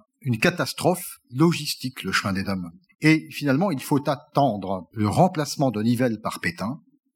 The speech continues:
euh, pour que, enfin, l'on prenne sérieusement en compte les réalités logistiques de l'époque.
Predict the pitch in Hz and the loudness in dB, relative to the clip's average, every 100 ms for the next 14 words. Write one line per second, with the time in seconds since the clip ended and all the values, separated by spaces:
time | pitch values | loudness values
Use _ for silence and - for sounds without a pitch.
0 | _ _ - 107 127 113 - 131 139 - | _ _ -4 -2 0 0 4 4 2 -6
1 | - 202 220 - 143 202 233 _ _ - | 2 2 2 -2 -2 -2 -8 _ _ 0
2 | 117 123 - 196 208 165 123 _ - - | 0 0 0 2 4 2 -6 _ -4 0
3 | 185 196 180 180 131 156 143 - 127 123 | 4 4 2 0 2 2 2 0 -2 0
4 | - 143 185 - - - _ - 127 147 | 0 0 0 -4 -8 -10 _ -2 0 0
5 | 143 175 156 143 135 185 190 127 120 151 | 0 0 0 -4 -2 -2 -2 0 4 4
6 | 135 147 - - 196 131 131 127 123 110 | 2 -2 -6 -4 -6 0 2 2 0 -8
7 | - _ | -16 _